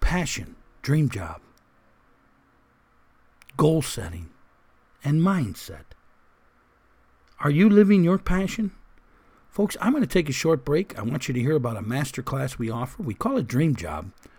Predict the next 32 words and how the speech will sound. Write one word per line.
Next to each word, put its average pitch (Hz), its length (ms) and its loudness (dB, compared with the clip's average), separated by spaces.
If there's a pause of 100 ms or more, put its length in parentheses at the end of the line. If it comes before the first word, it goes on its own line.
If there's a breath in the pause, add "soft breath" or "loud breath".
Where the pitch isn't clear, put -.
(120)
Finding 190 460 4
Your 240 220 6
Life 98 320 -4
Passion. 92 480 -8 (1000 soft breath)
I - 360 -6 (360)
really 127 520 4
would 107 120 -8
love 123 200 -2
to 123 80 -4
see - 160 -4
you 127 100 2
take 123 260 -4
this 131 200 -6
class, 135 480 -6 (580 soft breath)
because 110 240 -6
I'm 123 140 0
telling 139 340 -2
you, 87 140 -10 (560 soft breath)
once 131 200 -2
you 156 60 0
master 139 420 0
the 110 120 -6
first 165 340 -2
phase 95 480 -10 (100)
of 98 120 -12
achievement, 104 560 -4
the 117 160 0
other 156 160 -2
two 107 360 -2 (580 soft breath)
come 123 160 -2
pretty 123 260 -2
quickly, 131 440 -6